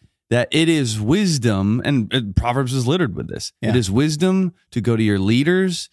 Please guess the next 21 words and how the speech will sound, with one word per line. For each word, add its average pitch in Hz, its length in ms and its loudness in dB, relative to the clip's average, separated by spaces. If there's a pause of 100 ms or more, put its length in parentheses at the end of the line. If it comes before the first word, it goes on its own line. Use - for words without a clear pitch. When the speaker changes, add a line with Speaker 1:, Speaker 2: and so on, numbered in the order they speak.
(220)
Speaker 1:
and 117 140 -4
to 113 60 -10
just 120 280 -4
bounce 147 320 0
ideas 135 440 0
off 98 280 -4
of. - 340 -16
Speaker 2:
Yeah. 110 160 0 (100)
Go 269 120 0
to 285 100 -2
some 165 180 -2
people 170 200 0
that 127 80 2
are 113 60 0
gonna 110 120 2
make 120 180 0
you 107 80 0
think 110 220 -4
differently 95 560 -6
than, 92 200 -2
Speaker 1:
Yeah. 92 100 -4